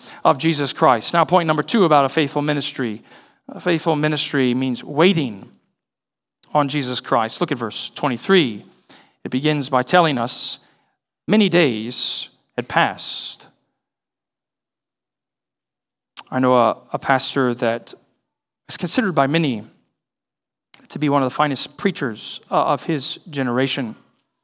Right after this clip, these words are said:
And when he was a young pastor, he ministered at this very large, a very influential church in one of the greatest cities of his country. And he was beginning to get invited to all of the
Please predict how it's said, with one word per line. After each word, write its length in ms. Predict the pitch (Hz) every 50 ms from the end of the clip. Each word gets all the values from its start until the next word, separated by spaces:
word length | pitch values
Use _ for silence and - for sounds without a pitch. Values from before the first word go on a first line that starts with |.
| _ _ _ _ _ _ _ _ _ _ _ _ _ _ _ - - _ _
And 200 | 175 165 170 170
when 100 | 175 175
he 120 | 175 - 320
was 140 | 349 -
a 40 | 254
young 280 | 220 214 214 233 247 190
pastor, 540 | 156 151 143 143 - - - 180 180 190 180
he 260 | 185 - 196 190 185
ministered 640 | 175 180 185 190 180 - - - 170 156 156 160 156
at 100 | 143 151
this 160 | 151 143 -
very 220 | 143 151 175 202
large, 720 | 180 143 120 110 107 120 190 226 - - - - - - _ _ _ _ _ _ _ _ - - _
a 140 | - 147 139
very 400 | 151 170 175 170 160 151 143 - - _ -
influential 500 | 233 240 - - 190 170 160 - - 127
church 760 | - - 123 110 - - - - - - - - - - - _ _ _ _ _ _ _ _ _
in 140 | 170 170 175
one 80 | 180
of 80 | 180 175
the 240 | 165 170 165 160 165
greatest 460 | 160 160 165 165 160 160 - - -
cities 580 | - - 185 147 143 139 139 143 131 - - -
of 160 | - 127 113
his 240 | 123 117 - - -
country. 560 | - - - 175 165 - - 156 117 104 - _ _ _ _ _ _ _ _ _ _ _ _ _ _ _ _ _ _ _ _ _ _ _ _ _ _ _ - - _
And 180 | - 143 139 135
he 140 | 139 151 151
was 360 | 143 139 135 131 135 127 -
beginning 440 | - 147 131 143 147 147 147 143 143
to 220 | - - 127 123
get 160 | 127 127 139 147
invited 500 | 147 131 127 135 127 131 135 143 143 143
to 140 | - 127
all 160 | 123 127 131 139
of 180 | 135 127 117
the 340 | - 120 117 113 113 113 135